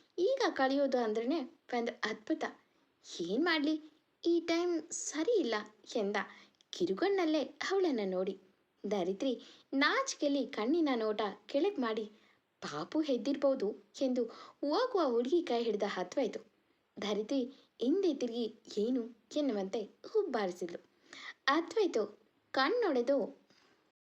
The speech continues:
"ಚಿನ್ನಮ್ಮ, ಏನಾದ್ರೂ ಬ್ರೇಕ್‌ಫಾಸ್ಟ್ ಥರ ಇಲ್ವಾ?" ಎಂದ. ಧರಿತ್ರಿ, "ಇಷ್ಟೊತ್ತಲ್ಲಿ ಬ್ರೇಕ್‌ಫಾಸ್ಟಾ?" ಎಂದು ಸ್ವಲ್ಪ ಯೋಚಿಸಿ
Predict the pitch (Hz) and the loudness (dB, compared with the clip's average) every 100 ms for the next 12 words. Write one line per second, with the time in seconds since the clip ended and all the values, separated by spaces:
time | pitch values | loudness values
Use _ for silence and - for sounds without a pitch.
0 | _ _ _ - 180 185 262 320 262 277 | _ _ _ -6 -4 0 0 0 -2 -6
1 | _ _ _ - 196 180 196 285 320 277 | _ _ _ -10 -6 -2 0 0 0 0
2 | 302 302 302 - _ _ 180 180 196 214 | -2 -2 -4 -8 _ _ -12 -4 0 0
3 | 247 - 508 - - 339 320 269 262 - | -2 -4 -2 -2 0 2 2 0 -2 -4
4 | 185 - - - 330 214 - - _ _ | -6 -14 -20 -6 -4 -4 -6 -12 _ _
5 | _ - 196 185 220 339 320 - - _ | _ -2 0 0 0 0 0 -4 -20 _
6 | 226 214 - 480 480 453 381 370 381 - | -6 -4 -2 0 0 0 0 2 0 -2
7 | - 185 196 220 - 381 - - - - | -6 -6 -2 -2 0 0 0 -4 -8 -12
8 | - - 262 220 233 202 - - _ - | -20 -8 -4 0 0 -2 -6 -20 _ -14
9 | - 381 554 - 262 240 240 247 - | -2 0 0 -2 0 2 0 -2 -6